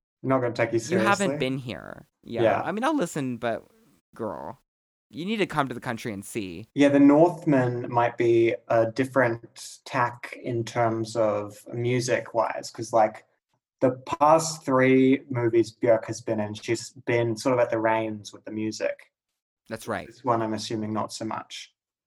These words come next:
Speaker 2: Both of the previous two movies that he did have, like, really established, uh, score composers doing the work, so I would be very surprised if she was, like, involved beyond, like, doing a theme <laughs> song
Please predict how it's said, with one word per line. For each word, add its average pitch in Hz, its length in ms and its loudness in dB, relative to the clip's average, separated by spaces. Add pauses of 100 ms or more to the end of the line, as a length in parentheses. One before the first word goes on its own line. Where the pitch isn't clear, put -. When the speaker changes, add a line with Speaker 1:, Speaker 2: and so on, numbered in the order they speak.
(500)
Speaker 2:
Both 131 220 -2
of 123 140 -16
the 104 140 -6
previous 117 560 -10
two 107 160 -10
movies 101 440 -10
that 85 100 -14
he 120 160 -14
did 95 240 -10
have, 98 320 -12
like, 98 220 -16
really 95 300 -8
established, 95 840 -12
uh, 90 300 -12
score - 320 -6
composers 104 500 -10
doing 101 200 -8
the 92 80 -12
work, 95 380 -10
so 104 300 -8 (440)
I 117 100 -2
would 120 100 -2
be 120 100 -4
very 135 220 -2
surprised 110 640 -6
if 101 80 -12
she - 200 -10
was, 101 260 -8
like, 95 260 -12 (480)
involved 107 840 -2
beyond, 101 320 -2
like, 98 120 -10
doing 104 200 -6
a 98 80 -10
theme 98 360 -10
<laughs> - 120 -14
song 113 360 -10